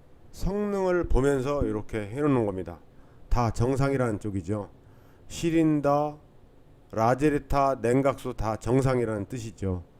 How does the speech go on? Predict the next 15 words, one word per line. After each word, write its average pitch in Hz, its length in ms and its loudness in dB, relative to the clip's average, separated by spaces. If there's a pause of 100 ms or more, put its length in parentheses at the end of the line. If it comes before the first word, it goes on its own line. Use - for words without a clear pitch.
(280)
누유나 131 440 4
불량 110 380 2
없고요. 101 560 -2 (600)
이렇게 127 420 -2
되는 120 280 -2
거는 139 280 -2 (640)
주행하시는 139 640 4
데는 107 160 -4
아무 107 160 -6
지장이 117 260 -4
없습니다. 107 480 -2 (720)
다 107 280 0
이상이 113 340 0
없다는 110 500 -2 (280)
뜻이고요. 110 640 -4